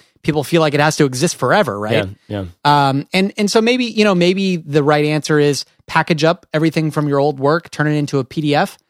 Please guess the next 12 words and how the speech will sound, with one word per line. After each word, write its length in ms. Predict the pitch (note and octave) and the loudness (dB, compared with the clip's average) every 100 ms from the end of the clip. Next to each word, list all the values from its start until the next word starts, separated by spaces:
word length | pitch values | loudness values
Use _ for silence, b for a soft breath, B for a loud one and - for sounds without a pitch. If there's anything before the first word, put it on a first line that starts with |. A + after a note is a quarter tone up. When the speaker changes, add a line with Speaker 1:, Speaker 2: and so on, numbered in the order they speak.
| _ _ _ | _ _ _
Speaker 1:
and 160 | C#3+ D#3 | 0 2
just 240 | D#3 - | 2 0
make 220 | D3+ D#3+ | 0 2
it 140 | F3+ F#3 | 0 -2
one 340 | D3 D#3+ F3+ | 0 2 2
P 120 | F3 F#3 | 0 2
D 120 | F3+ | 2
F. 220 | F3 - | 0 -2
You 60 | - | 0
Speaker 2:
Yeah. 60 | |
Speaker 1:
know, 120 | D3+ E3+ | 0 0
this, 280 | C#3+ E3+ | -2 -4